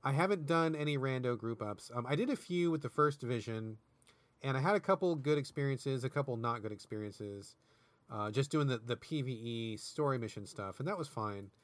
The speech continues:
Um, so I guess there's something there if you don't have any friends and just, you just, I guess, just kinda play as, like, a, a freelancer or a gun for hire and join up with people and do that.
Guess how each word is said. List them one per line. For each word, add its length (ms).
Um, 540
so 200
I 60
guess 180
there's 180
something 340
there 200
if 120
you 60
don't 140
have 140
any 100
friends 480
and 240
just, 260
you 200
just, 240
I 80
guess, 240
just 160
kinda 140
play 300
as, 100
like, 160
a, 160
a 40
freelancer 480
or 200
a 40
gun 220
for 120
hire 280
and 140
join 180
up 100
with 120
people 320
and 100
do 140
that. 220